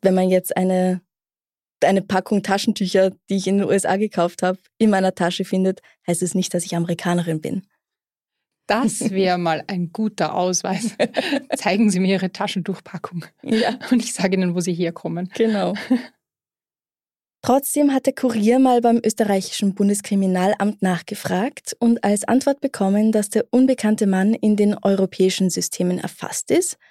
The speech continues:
Speaker 1: es bisher aber keine Meldung einer vermissten Person gegeben hat, die auf seine Beschreibung passt. Das war zweitausendneunzehn, aber ich denk mal,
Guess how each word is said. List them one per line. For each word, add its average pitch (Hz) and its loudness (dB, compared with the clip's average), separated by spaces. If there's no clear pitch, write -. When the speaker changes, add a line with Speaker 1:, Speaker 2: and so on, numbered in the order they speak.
Speaker 1:
es 254 -2
bisher 233 -2
aber 185 -2
keine 202 2
Meldung 196 4
einer 190 0
vermissten 196 0
Person 196 2
gegeben 185 0
hat, 208 -2
die 220 0
auf 214 -2
seine 185 -2
Beschreibung 196 -4
passt. - -6
Das - -2
war 220 0
zweitausendneunzehn, 220 2
aber 196 2
ich 202 -4
denk 196 2
mal, 190 0